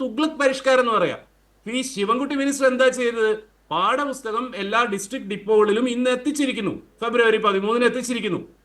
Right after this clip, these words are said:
ഇനി അങ്ങനെ കൊടുക്കണ്ട എന്ന് പറഞ്ഞിട്ട് ഇത് മുഴുവൻ തിരിച്ചു കൊണ്ടുപോവുകയും അടുത്ത ഓണത്തിന് ശേഷം വിതരണം ചെയ്യാൻ തീരുമാനിക്കുകയും ചെയ്താൽ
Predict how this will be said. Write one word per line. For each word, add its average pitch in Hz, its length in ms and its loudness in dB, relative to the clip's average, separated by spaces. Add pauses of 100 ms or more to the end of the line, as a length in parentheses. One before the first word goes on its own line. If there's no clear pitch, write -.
(120)
ഇനി 254 280 0
അങ്ങനെ 254 300 0
കൊടുക്കണ്ട 247 540 2
എന്ന് 269 200 2
പറഞ്ഞിട്ട് 269 220 2
ഇത് 262 100 -4
മുഴുവൻ 269 460 -2
തിരിച്ചു 247 380 -6
കൊണ്ടുപോവുകയും 254 640 0
അടുത്ത 220 280 -2
ഓണത്തിന് 277 440 2
ശേഷം 254 380 -2
വിതരണം 262 320 -2
ചെയ്യാൻ 262 200 -2
തീരുമാനിക്കുകയും 254 600 -6
ചെയ്താൽ 220 320 0